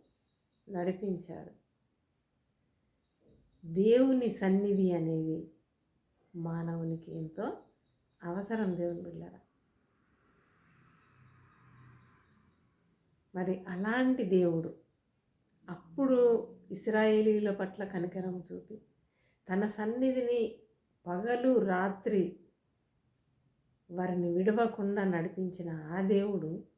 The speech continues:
ఇప్పుడు కూడా ఉన్నాడు కదా. ఇప్పుడు కూడా మన ఇంట్లో ఉంటున్నాడు,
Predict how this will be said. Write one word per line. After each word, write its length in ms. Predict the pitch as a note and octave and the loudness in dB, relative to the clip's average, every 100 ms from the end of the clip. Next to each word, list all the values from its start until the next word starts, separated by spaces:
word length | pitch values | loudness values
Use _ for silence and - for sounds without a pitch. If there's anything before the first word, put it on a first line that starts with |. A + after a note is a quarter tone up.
| _ _ _ _ - | _ _ _ _ -12
ఇప్పుడు 340 | A3+ - C#4 | -10 -6 -4
కూడా 280 | C4+ C4 C4 | 0 0 2
ఉన్నాడు 400 | A3 F#3+ G3 G3+ | 0 0 -2 -4
కదా. 380 | F#3+ F3 F#3 E3 - _ _ _ _ _ _ _ _ _ _ _ _ _ _ _ _ _ _ _ _ _ - | -6 -8 -12 -14 -20 _ _ _ _ _ _ _ _ _ _ _ _ _ _ _ _ _ _ _ _ _ -14
ఇప్పుడు 400 | E3+ - B3 B3 | -14 -8 -2 0
కూడా 400 | A#3+ A#3+ B3+ D4+ - _ _ _ _ _ _ _ F3 | 0 0 0 -4 -10 _ _ _ _ _ _ _ -8
మన 320 | E3 E3+ F#3+ | -4 -2 0
ఇంట్లో 500 | G#3 G#3 G#3+ A3+ A#3 | 0 0 0 2 2
ఉంటున్నాడు, 580 | A3+ G#3+ A3 A3 G#3+ | 0 -2 -4 -2 -4